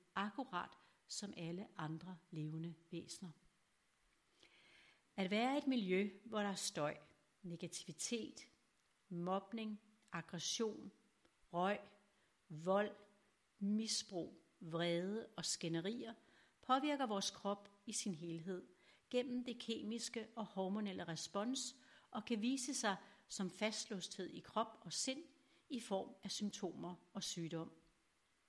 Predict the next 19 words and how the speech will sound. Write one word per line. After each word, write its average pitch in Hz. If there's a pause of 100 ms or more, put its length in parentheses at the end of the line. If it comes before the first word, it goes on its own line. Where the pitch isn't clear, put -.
(800)
Jeg 214
tror, 269
de 262
fleste 254
mennesker 208 (140)
har -
oplevet 185 (220)
at 170
træde 156
veloplagte 196
ind 208
i 185
et 170
rum 226 (520)
og 220
straks -
fornemme 214
en 190
stillestående, 175